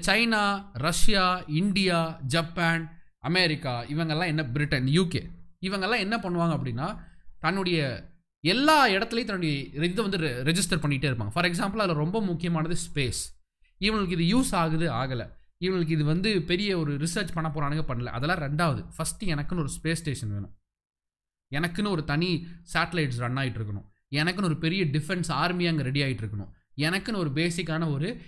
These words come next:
எக்கனாமி பில்ட் நான் பண்ணிடணும். இதெல்லாம் பண்ணிட்டாலே ஒரு கண்ட்ரி வந்து எலைட் கண்ட்ரீஸ் லிஸ்ட்ல வந்துரும். அதெல்லாம் தான் இந்த ஜி செவன், ஜி இலெவன், ஜி ட்வென்டி. ஜி ட்வென்டினா என்ன? டெவலப்பிங் கண்ட்ரீஸ். ஜி செவன் என்ன? டெவலப்டு கண்ட்ரீஸ். இப்படி நான் எந்த வளத்துல நான் அதிகமா இருந்தேன் அப்படின்னா, எனக்கு அதுதான் வந்து பாத்தீங்கன்னா,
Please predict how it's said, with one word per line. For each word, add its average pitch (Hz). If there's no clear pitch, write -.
எக்கனாமி 196
பில்ட் 156
நான் 127
பண்ணிடணும். 117
இதெல்லாம் 180
பண்ணிட்டாலே 185
ஒரு 190
கண்ட்ரி 156
வந்து 147
எலைட் 156
கண்ட்ரீஸ் 160
லிஸ்ட்ல 117
வந்துரும். 110
அதெல்லாம் 160
தான் 190
இந்த 180
ஜி 160
செவன், 151
ஜி 139
இலெவன், 151
ஜி 165
ட்வென்டி. 131
ஜி 202
ட்வென்டினா 185
என்ன? 147
டெவலப்பிங் 180
கண்ட்ரீஸ். 131
ஜி 151
செவன் 180
என்ன? 139
டெவலப்டு 175
கண்ட்ரீஸ். 139
இப்படி 185
நான் 180
எந்த 262
வளத்துல 233
நான் 247
அதிகமா 202
இருந்தேன் 175
அப்படின்னா, 147
எனக்கு 175
அதுதான் 147
வந்து 120
பாத்தீங்கன்னா, 113